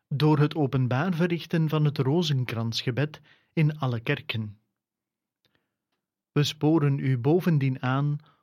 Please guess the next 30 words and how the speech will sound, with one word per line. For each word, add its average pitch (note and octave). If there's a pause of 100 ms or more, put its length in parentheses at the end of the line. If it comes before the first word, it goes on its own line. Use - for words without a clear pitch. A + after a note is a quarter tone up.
(120)
om D#3
ook D3
de B2+
voorspraak E3
in C#3+
te C3
roepen B2+
van B2+
de C3
kuise E3
bruidegom C3+ (400)
van C#3
Gods F#3
moeder, C3+ (260)
de C#3+
patroon D3+
van E3+
de D#3+
kerk, A#2+ (540)
en D#3
van C#3
de A#2+
apostelvorsten C3 (440)
Petrus D3+
en C3+
Paulus. G#2 (2000)
Voor C3+
de C3
gunstige C3
vervulling C#3